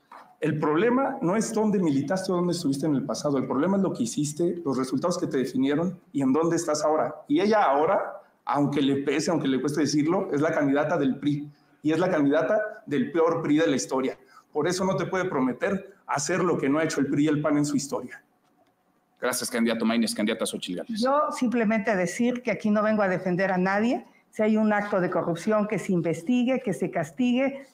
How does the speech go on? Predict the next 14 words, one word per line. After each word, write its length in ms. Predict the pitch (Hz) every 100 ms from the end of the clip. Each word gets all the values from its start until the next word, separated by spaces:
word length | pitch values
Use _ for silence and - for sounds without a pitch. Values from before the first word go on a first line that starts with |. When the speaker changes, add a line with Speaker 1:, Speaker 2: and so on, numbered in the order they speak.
| _
Speaker 3:
trátese 500 | - 220 214 226 226
de 140 | 185 180
quien 160 | 170
se 100 | 160
trate. 360 | 160 160 - - _ _ _ _ _ _ _ _ _ _
Speaker 2:
Gracias, 440 | 113 120 113 -
eh, 100 | 110
candidata 480 | 101 104 107 123 104
Xóchitl 460 | - 117 - 110 113
Gálvez. 380 | 131 147 151 -
Hablemos 320 | 151 190 185
también 300 | 165 170 175
de 60 |
educación. 720 | 165 131 123 - 131 120 120